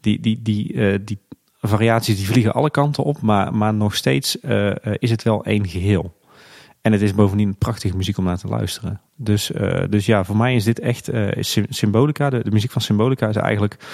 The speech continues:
die, die voldoet wat mij betreft aan alle vereisten van goede attractiemuziek in, eh, in tweeduizend achttien. Dus, dus die moest zeker, eh,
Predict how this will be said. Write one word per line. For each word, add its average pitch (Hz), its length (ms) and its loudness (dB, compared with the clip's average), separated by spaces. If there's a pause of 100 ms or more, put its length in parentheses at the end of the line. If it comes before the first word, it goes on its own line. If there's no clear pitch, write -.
(380)
die, 95 180 0
die 98 160 0
voldoet 101 320 2
wat 98 140 0
mij 104 160 4
betreft 104 300 -2
aan 101 60 2
alle 95 240 0
vereisten 95 480 -4
van 92 160 0
goede 98 260 2
attractiemuziek 90 640 -6
in, 90 180 -4
eh, 92 100 -4
in 92 80 -4
tweeduizend 90 400 -4
achttien. 90 360 -2
Dus, 92 200 -2
dus 98 200 0
die 98 120 2
moest 95 240 -2
zeker, 101 460 -2
eh, 95 280 -2